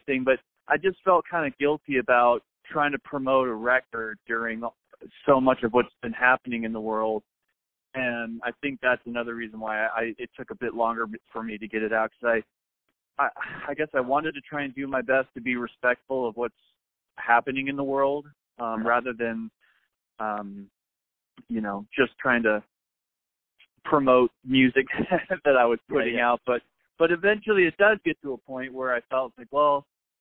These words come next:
Speaker 1: I, it's, you know, unfortunately, you know, it seems like one bad thing after another keeps happening.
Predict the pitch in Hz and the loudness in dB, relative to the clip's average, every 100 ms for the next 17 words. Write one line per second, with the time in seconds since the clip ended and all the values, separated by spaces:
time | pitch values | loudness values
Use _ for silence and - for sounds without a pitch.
0 | _ - 131 - 156 151 - - 147 113 | _ -10 -10 -10 -12 -12 -12 -8 0 4
1 | 110 113 - - - _ _ _ - 143 | 6 4 -2 -4 -8 _ _ _ 0 0
2 | 147 180 185 160 156 143 139 131 143 131 | 2 -2 -2 -2 -4 -2 -4 -6 -8 -4
3 | 117 127 _ - 151 139 127 143 143 139 | -4 -6 _ -10 -2 0 2 0 2 2
4 | 139 - 143 135 135 - 120 127 135 120 | 2 0 -6 -4 -6 -6 -4 -2 -2 -4
5 | - 120 - 131 131 120 | -8 -10 -2 -2 -2 -10